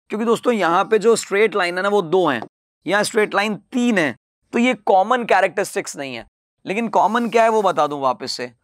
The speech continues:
आप देख पा रहे हैं ये एक कर्व लाइन फिगर है, ये एक कर्व लाइन है, इसी प्रकार से ये कर्व लाइन है, ये एक कर्व लाइन है। तो अब देखिए दो कर्व लाइन वाला,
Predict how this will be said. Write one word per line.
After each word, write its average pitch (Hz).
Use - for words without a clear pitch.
आप 175
देख 180
पा 196
रहे 208
हैं 190
ये 185
एक -
कर्व 165
लाइन 170
फिगर 165
है, 170
ये 151
एक 147
कर्व 135
लाइन 135
है, 135
इसी 160
प्रकार 170
से 185
ये 160
कर्व 185
लाइन 175
है, 180
ये 131
एक 135
कर्व 135
लाइन 135
है। 131
तो 220
अब 208
देखिए 190
दो 180
कर्व 185
लाइन 147
वाला, 117